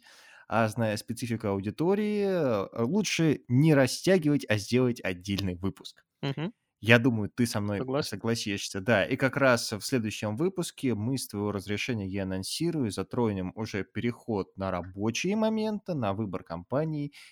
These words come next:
Speaker 1: и на специфику работы в компании, где ты сейчас находишься.
Speaker 2: М-да, там очень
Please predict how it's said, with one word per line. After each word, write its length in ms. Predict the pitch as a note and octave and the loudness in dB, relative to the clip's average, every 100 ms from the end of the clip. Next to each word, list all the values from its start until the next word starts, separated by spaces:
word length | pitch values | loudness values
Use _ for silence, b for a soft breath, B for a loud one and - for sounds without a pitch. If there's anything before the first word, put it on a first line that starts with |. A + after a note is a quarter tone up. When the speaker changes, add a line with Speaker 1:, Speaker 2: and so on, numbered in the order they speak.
| _ | _
Speaker 1:
и 120 | F3 | 0
на 100 | D#3+ | 0
специфику 580 | C#3+ - A#2 - A#2 A2+ | 0 -6 -10 -8 -6 -2
работы 360 | G2 G2+ G#2+ F#2+ | 0 0 -2 -4
в 60 | - | -6
компании, 540 | F2+ E2+ E3 G3 A#2 | -4 0 0 0 -4
где 240 | F2+ A2+ | -2 -2
ты 100 | C#3+ G2 | 0 -4
сейчас 420 | - F#2 G#2 B B B - | -4 -2 -2 B B B -2
находишься. 680 | G#2 - F2+ - - - - _ _ _ | -2 0 -4 -4 -14 -14 -18 _ _ _
Speaker 2:
М-да, 400 | D3+ D3+ D#3+ E3+ | -6 -2 2 2
там 300 | C#3 D3 C#3 | 4 0 0
очень 400 | C#3 - C3 C3 | -4 -6 -8 -8